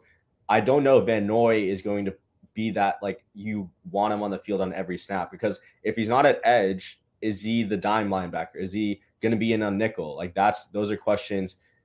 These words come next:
that we need to ask. And I mean, the Chargers with Tranquill and Murray, those are two capable, hopefully, linebackers that can play in nickel and dime. So do they wanna manage Van Noy's reps so that when they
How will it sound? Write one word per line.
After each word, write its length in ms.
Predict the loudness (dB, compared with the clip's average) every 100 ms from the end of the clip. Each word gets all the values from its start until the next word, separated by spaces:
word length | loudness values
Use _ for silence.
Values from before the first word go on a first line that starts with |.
| _
that 80 | -2
we 120 | 0
need 140 | 0
to 140 | 0 4
ask. 400 | 6 6 0 -6
And 180 | -6 -8 _ _ _
I 60 | -4
mean, 200 | -2 -2
the 80 |
Chargers 480 | 0 2 2 0 -2
with 220 | -4 -6
Tranquill 420 | -6 -4 -4 0 0
and 120 | 0
Murray, 340 | 2 2 2
those 320 | 2 0 0
are 120 | -2 -4
two 300 | -6 -6 -8 _
capable, 640 | -2 -2 0 -2 0 0
hopefully, 640 | 0 -2 -2 -4 -2 -4 -6 _ _
linebackers 520 | 0 2 4 4 2 -2
that 100 | -2
can 120 | -4
play 220 | -2 0
in 100 | 0
nickel 280 | -2 -4 -6
and 120 | -4
dime. 320 | 0 0 0
So 380 | -4 -2 -2 -2 -8 _ _ _
do 120 | -2
they 100 | 2
wanna 280 | 4 4 2
manage 460 | 0 0 0 0 -2
Van 200 | -2 0
Noy's 260 | 0 0
reps 320 | 0 2 2 0
so 140 | -2
that 360 | 2 2 2 -4
when 260 | -6 -4 0
they 440 | 4 4 4 0